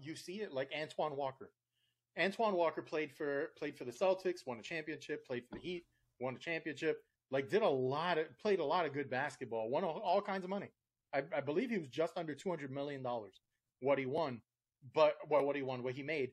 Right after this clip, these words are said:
But it, again, it was the whole thing of supporting an entourage and taking care of an entire neighborhood and blowing money all over the place. Antoine Walker was blowing money left and right.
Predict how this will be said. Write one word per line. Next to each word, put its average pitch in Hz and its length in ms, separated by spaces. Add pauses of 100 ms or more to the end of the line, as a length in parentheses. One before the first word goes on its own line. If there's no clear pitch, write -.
(400)
But 151 140
it, 156 160
again, 180 260
it 131 80
was 131 120
the 135 80
whole 147 180
thing 147 260
of 131 220
supporting 147 400
an 127 80
entourage 101 580
and 104 100
taking 131 240
care 131 160
of 123 60
an 123 60
entire 120 320
neighborhood 101 540 (380)
and 127 200
blowing 143 340
money 135 220
all 120 200
over 113 200
the 107 60
place. 104 380 (480)
Antoine 180 380
Walker 156 220
was 131 120
blowing 135 260
money 127 340
left 120 340
and 110 120
right. 101 200